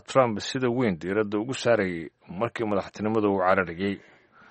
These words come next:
Trump ayaa ugu yeeray nafta heshiiskii ugu xumaa ee ganacsi ee taariikhda soo mara, iyo in uu keenay in shaqooyinka uu u raro Mexico iyo dhaqaale xumo soo wajahday Maraykanka. Wadaxaajoodayaasha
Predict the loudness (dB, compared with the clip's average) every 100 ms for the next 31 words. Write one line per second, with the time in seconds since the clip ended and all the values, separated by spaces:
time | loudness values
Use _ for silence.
0 | -20 -20 -20 -20 -10 -6 -4 -4 -4 -2
1 | 2 2 0 -2 0 2 2 2 6 6
2 | 6 4 2 2 -2 0 0 -2 -6 -6
3 | -2 -2 -4 -2 0 2 6 6 6 0
4 | -2 -4 -2 -2 0 0 2 4 4 2
5 | 2 4 4 2 -4 -14 -20 _ -20 -20
6 | -20 -14 -8 -4 -2 -4 _ -6 -6 -4
7 | -8 -6 -4 -4 -4 -4 -4 -4 -2 2
8 | 2 2 0 0 0 -2 -2 -2 -2 -2
9 | -6 -4 -2 -2 -6 -8 -6 -2 0 0
10 | 0 2 2 0 0 -2 0 0 0 -2
11 | 2 2 4 2 0 -4 -4 -4 -6 _
12 | _ _ -20 -20 -20 -20 -20 -20 -20 -20
13 | -20 -20 _ 0 2 6 4 4 4 8
14 | 8 6 2